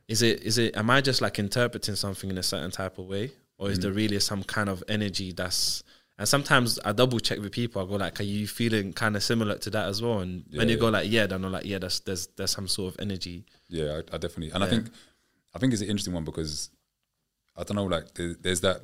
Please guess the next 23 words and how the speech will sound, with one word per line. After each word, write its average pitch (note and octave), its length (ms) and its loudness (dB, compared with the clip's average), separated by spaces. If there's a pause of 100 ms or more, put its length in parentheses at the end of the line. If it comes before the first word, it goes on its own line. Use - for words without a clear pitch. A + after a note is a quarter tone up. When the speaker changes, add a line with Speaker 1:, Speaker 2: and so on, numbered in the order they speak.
(140)
Speaker 2:
so D#2+ 320 0 (380)
there's F2 120 -4
that F2+ 80 -2
whole F#2 120 2
thing F2+ 160 -2
around D#2+ 200 -2
people D#2 180 -6
having C#2+ 160 -4
bad D2 260 2
energy, C#2 440 -8 (300)
Speaker 1:
Mm. G2 180 -2
Speaker 2:
but E2 240 2 (500)
that's F2+ 220 0
your F2+ 80 0
interpretation. E2 640 -4
Unless G2+ 340 2
you F#2+ 100 -2
know F2+ 220 0
for D#2 140 -8
sure D#2+ 320 -2
that's D2 140 -2
somebody's D2+ 360 -4
energy. C#2+ 520 -8